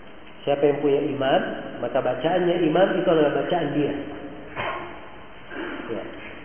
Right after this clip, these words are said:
Tapi ini hadis menurut Ibnu Katsir rahimahullah dalam tafsirnya, ini hadis seluruh jalan-jalannya lemah, tidak ada yang kuat. Jelas ya?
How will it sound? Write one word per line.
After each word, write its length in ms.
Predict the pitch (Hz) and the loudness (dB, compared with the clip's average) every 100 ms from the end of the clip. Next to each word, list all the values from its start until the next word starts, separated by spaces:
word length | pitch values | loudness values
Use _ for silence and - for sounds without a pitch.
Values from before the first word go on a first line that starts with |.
| - - - - - - - | -14 -16 -16 -16 -16 -16 -10
Tapi 180 | - 135 180 | -4 2 4
ini 100 | 180 | 6
hadis 360 | 180 170 208 - - - - | 6 8 6 6 -2 -6 -4
menurut 320 | 139 170 170 170 | 4 4 4 4
Ibnu 180 | 147 147 | 4 4
Katsir 320 | 139 160 160 | 4 4 4
rahimahullah 640 | 135 123 135 117 120 120 135 | 4 2 0 0 0 0 2
dalam 240 | 120 117 | 0 0
tafsirnya, 600 | 120 - - 117 117 135 226 - - - - - - - - - - - - - | -4 -6 -4 -2 0 0 0 -2 -8 -12 -12 -14 -14 -14 -14 -14 -14 -14 -14 -8
ini 120 | 127 127 | -6 -4
hadis 340 | 135 156 185 175 - - - - - - | 0 0 0 -2 -6 -10 -12 -12 -12 -10
seluruh 320 | 131 151 175 165 | -2 2 4 8
jalan-jalannya 560 | 147 143 143 147 147 139 | 8 8 6 6 6 4
lemah, 260 | 143 127 107 | 4 0 0
tidak 160 | 135 135 | -2 0
ada 40 | 135 | 0
yang 120 | 131 - | -2 0
kuat. 180 | 127 - - - - - - - - - - - - - - - - - - - - | 0 0 -8 -10 -10 -12 -12 -12 -12 -14 -14 -14 -12 -12 -12 -14 -14 -14 -14 -14 -8
Jelas 200 | 127 131 | 0 0
ya? 140 | 135 | 2